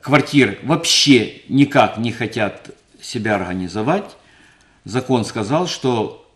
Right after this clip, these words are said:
поставщика, ислу-, э, поставщика услуг для них выберет, э, органы местного самоуправления. То есть революционность закона в том, что, э, он пошел все-таки по такому принципу: ты имеешь право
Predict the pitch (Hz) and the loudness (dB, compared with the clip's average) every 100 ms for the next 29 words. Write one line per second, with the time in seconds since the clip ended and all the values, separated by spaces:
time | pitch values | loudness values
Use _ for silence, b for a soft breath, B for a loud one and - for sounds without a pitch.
0 | _ _ _ _ _ _ _ _ _ _ | _ _ _ _ _ _ _ _ _ _
1 | _ 123 113 131 - - - 104 95 - | _ -10 -4 -4 -2 -4 -2 -2 -2 -6
2 | 135 165 - - 113 98 - 127 117 - | -6 -6 -8 -6 -4 -6 -6 -8 -6 -4
3 | 123 - 127 117 101 - - 202 196 113 | -4 -4 -4 -2 -2 -4 -4 -2 -2 -4
4 | 107 101 - 139 151 170 165 - 123 110 | -4 -4 -2 -2 0 -2 -2 -4 -2 -2
5 | 101 B B 131 147 117 95 98 101 104 | -4 B B -2 0 0 -2 -4 -8 -10
6 | 90 - 92 90 - 78 - - - _ | -10 -10 -12 -12 -14 -18 -18 -20 -20 _
7 | _ b b b b b 143 127 143 160 | _ b b b b b 0 4 4 4
8 | 165 170 139 117 98 123 147 180 208 - | 4 4 6 4 2 2 2 4 2 -2
9 | 156 160 165 - - 139 123 98 B B | 0 0 0 -6 -6 0 0 0 B B
10 | B B B _ _ 95 90 85 78 - | B B B _ _ -12 -10 -10 -12 -4
11 | 139 143 127 - 120 - 104 101 104 113 | 0 2 0 -2 -4 -4 -10 -10 -10 -12
12 | - 123 117 107 110 95 87 98 101 - | -6 -4 -4 -4 -6 -6 -10 -10 -4 0
13 | 120 - - 107 110 101 87 - 107 92 | 0 0 -8 -6 -2 -2 -4 -4 -2 -2
14 | 90 90 | -4 -10